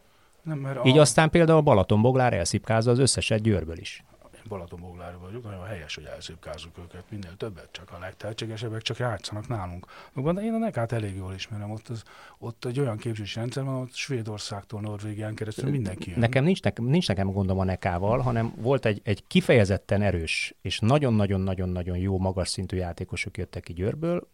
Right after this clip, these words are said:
Speaker 2: Pillanatnyilag úgy néz ki, hogy nem feltétlenül jönnek olyan szintű játékosok, akik egyébként a világszínvonalat, amit a Győr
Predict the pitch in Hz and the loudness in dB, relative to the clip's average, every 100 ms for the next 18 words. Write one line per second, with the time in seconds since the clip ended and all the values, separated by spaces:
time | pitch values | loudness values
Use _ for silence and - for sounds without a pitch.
0 | - - 262 120 120 120 143 113 110 - | -12 -6 -4 -2 -2 -2 0 0 -2 -2
1 | 123 127 95 - 87 82 92 - 92 92 | -2 -2 -2 -4 -6 -6 -6 -4 -4 -2
2 | 92 92 - 98 87 104 95 90 98 143 | -2 -4 -2 -2 0 -2 -2 -4 -2 -4
3 | - 143 165 - - 131 104 - 104 101 | -2 -2 -2 -2 0 0 0 -2 -2 0
4 | 104 101 73 - 104 87 78 104 107 92 | 2 0 -2 -2 -2 -2 -2 -4 -2 -4
5 | - 87 101 92 | -4 0 2 2